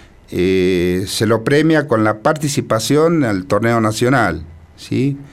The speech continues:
Con la inscripción gratuita a cargo de la asociación. Eh, cabe agregar que, que en est-, ya hemos tenido participación en la ciudad de Córdoba,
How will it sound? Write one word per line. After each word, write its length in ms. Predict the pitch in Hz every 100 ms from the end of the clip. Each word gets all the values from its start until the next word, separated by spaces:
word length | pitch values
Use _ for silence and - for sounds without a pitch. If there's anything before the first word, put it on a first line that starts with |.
| - - - - -
Con 120 | 92
la 80 | 98
inscripción 1120 | 92 92 - 135 127 127 117 113 110 107 101
gratuita 960 | 113 117 165 185 180 185 175 165 - 107
a 60 |
cargo 360 | 95 113 107 104
de 120 | 98
la 80 | 95
asociación. 760 | 95 98 - 101 - 98 82 82 - - - - -
Eh, 1200 | 107 107 107 104 107 104 104 101 98 92 - - - - - -
cabe 260 | - 143 143
agregar 540 | 139 131 139 156 175
que, 360 | 170 117 104 101 - -
que 100 | 107
en 100 | 131
est-, 140 | 135 - - - - -
ya 200 | 131 139
hemos 240 | 143 135
tenido 320 | 139 127 131 123
participación 720 | 107 104 104 110 110 131 127
en 80 | 107
la 100 | 101
ciudad 240 | 110 110
de 120 | 104
Córdoba, 720 | 151 175 165 135 123 117 120